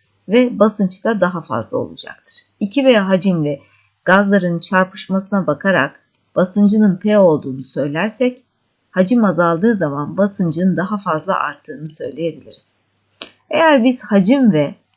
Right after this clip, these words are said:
basınç arasında bir grafik çizmek istersek, hacim ve basıncın ters orantılı olduğunu söyleyebiliriz.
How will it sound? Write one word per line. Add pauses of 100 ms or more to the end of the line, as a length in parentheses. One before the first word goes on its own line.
basınç
arasında
bir
grafik
çizmek
istersek, (560)
hacim
ve
basıncın
ters
orantılı
olduğunu
söyleyebiliriz.